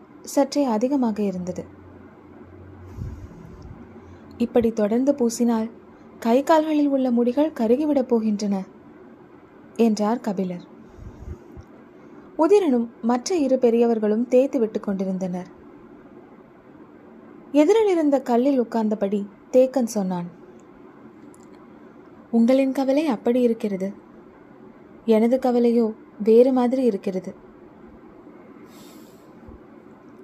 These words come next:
"என்ன அது?" "இப்படி தொடர்ந்து தேய்ப்பதன் மூலம்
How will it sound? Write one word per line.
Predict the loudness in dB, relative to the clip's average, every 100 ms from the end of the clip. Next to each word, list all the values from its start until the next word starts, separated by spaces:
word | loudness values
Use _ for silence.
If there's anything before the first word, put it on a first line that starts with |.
| -20 -20 -18 2
"என்ன | 4 4 2
அது?" | 0 -4 -8 -20 -20 -20 -20 -20 -20 -20 -20 -20 -20 -20 -20 -20 -20 -20 -20 -20 -20 -20 -20 -20 -20 -20 -20 -20 -20 -20 -8
"இப்படி | -2 2 4 2 -4 -4
தொடர்ந்து | -2 2 2 2
தேய்ப்பதன் | 0 0 0 0
மூலம் | 2 2 0